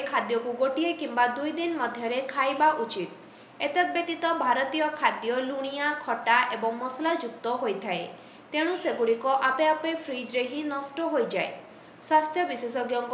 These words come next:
ଅନୁଯାୟୀ ଅଣ୍ଡା, ଦୁଗ୍ଧଜାତୀୟ ଦ୍ରବ୍ୟ, ମାଂସ ଆଦି ଖାଦ୍ୟ ପଦାର୍ଥ ନଷ୍ଟ ହେଉଥିବା ଜିନିଷକୁ ରେଫ୍ରିଜରେଟରରେ ରଖିବା ଉଚିତ। ଆହୁରି ମଧ୍ୟ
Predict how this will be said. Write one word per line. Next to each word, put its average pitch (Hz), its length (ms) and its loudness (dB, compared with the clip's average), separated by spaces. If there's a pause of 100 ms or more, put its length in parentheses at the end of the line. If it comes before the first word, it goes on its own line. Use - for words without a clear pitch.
(120)
ଅନୁଯାୟୀ 277 500 0 (120)
ଅଣ୍ଡା, 262 420 2
ଦୁଗ୍ଧଜାତୀୟ 233 680 -2
ଦ୍ରବ୍ୟ, 233 440 2 (600)
ମାଂସ 285 340 2 (220)
ଆଦି 233 240 0
ଖାଦ୍ୟ 269 400 2
ପଦାର୍ଥ 233 420 0
ନଷ୍ଟ - 180 -4
ହେଉଥିବା 240 480 2
ଜିନିଷକୁ 262 640 -2
ରେଫ୍ରିଜରେଟରରେ 320 760 2
ରଖିବା 233 520 4
ଉଚିତ। 226 340 -2 (480)
ଆହୁରି 302 280 4
ମଧ୍ୟ 311 300 -2